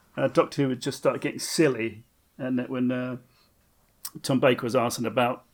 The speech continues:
too much. You know, the second, s-, uh, what is it, s-, fifteen?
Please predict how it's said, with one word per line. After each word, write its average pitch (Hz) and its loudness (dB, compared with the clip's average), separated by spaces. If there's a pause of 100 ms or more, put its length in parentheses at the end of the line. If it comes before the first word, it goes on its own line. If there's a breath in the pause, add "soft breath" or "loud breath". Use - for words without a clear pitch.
(300)
too 131 -2
much. - -4 (600 loud breath)
You 170 8
know, 160 6
the 196 2
second, 180 2
s-, - -4 (340)
uh, 160 4
what 185 0
is 147 -2
it, 127 0
s-, - -4
fifteen? 202 2